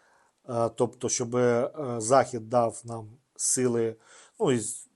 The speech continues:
зібрав, е, сили П П О, е, і про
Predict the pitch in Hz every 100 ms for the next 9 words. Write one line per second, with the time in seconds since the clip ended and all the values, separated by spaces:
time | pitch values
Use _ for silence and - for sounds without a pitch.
0 | _ - 113 127 143 123 104 - - _
1 | _ _ _ 135 123 117 113 117 117 -
2 | 127 117 113 - _ _ _ 135 123 127
3 | 123 117 117 - 139 120 117 120 - 123
4 | 117 117 - - - - _ - 127 123
5 | 107